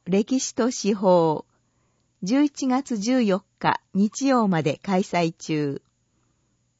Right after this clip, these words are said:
観覧料五百円、中学生以下無料。問い合わせ、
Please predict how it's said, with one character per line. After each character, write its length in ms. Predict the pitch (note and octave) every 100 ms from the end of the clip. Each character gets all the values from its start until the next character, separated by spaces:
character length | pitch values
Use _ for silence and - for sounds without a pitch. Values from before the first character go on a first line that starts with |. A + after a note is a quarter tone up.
| _ _ -
観 280 | C#4 C#4+ C#4+
覧 280 | C#4+ A3+ F3
料 420 | D3+ C#3+ C3+ - -
五 140 | A#3
百 420 | A#3 C4+ - A3+
円、 260 | E3 C#3 C3+ _ _ _ _ _
中 240 | - C4+ C#4
学 240 | C4 C4+
生 300 | - B3 A3+
以 100 | A#3+
下 320 | - E3 - _ -
無 180 | G#3+ A#3+
料。 380 | F#3 C3 - - _ _ _ _ _ _ _ _ _ _ _ _
問 240 | - C4 C#4+
い 80 | C4+
合 80 |
わ 180 | B3 B3+
せ、 320 | - A#3+ G3